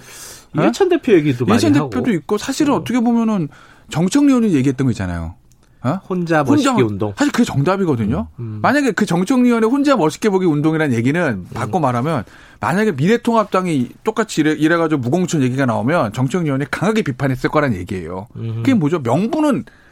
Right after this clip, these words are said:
Speaker 2: 안 내보는 게 맞다.
Speaker 1: 음.
Speaker 2: 다만 정당 정치라고 국-, 전국을 운영함에 있어서 서울 대선 앞두고 서울시장 후보 안 내는 게 이게는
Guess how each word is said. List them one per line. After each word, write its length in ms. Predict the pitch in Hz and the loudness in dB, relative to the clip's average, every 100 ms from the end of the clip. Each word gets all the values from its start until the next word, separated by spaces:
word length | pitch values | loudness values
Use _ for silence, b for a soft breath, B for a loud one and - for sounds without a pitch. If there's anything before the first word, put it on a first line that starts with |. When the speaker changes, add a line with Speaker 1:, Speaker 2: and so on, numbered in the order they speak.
| b b | b b
Speaker 2:
안 140 | 120 160 | -2 0
내보는 260 | 214 233 | 2 0
게 60 | 214 | -2
맞다. 720 | - - - 117 101 113 92 - | -4 -6 -4 -2 -2 -4 -6 -10
Speaker 1:
음. 320 | 107 104 104 | -12 -10 -10
Speaker 2:
다만 320 | - 143 214 214 | -4 0 0 0
정당 360 | 120 165 220 | 0 0 0
정치라고 500 | 220 208 208 190 190 | 0 0 0 -2 -4
국-, 180 | - - | -8 -6
전국을 380 | 131 165 208 196 | -2 0 0 2
운영함에 460 | 131 180 190 185 143 | 2 2 2 0 0
있어서 500 | 131 131 185 160 110 | 0 0 0 0 0
서울 320 | 220 247 247 - | 0 0 0 0
대선 300 | 127 165 202 | 0 0 0
앞두고 320 | 135 - 165 | 0 0 -2
서울시장 600 | 170 247 269 - 214 190 175 | 0 -2 -2 -2 -2 -2 -2
후보 160 | 214 | -2
안 200 | - 117 | -2 -2
내는 260 | 151 196 196 | 0 0 2
게 480 | 160 123 135 156 123 | 2 2 2 0 -2
이게는 480 | 160 220 233 202 | 0 2 2 0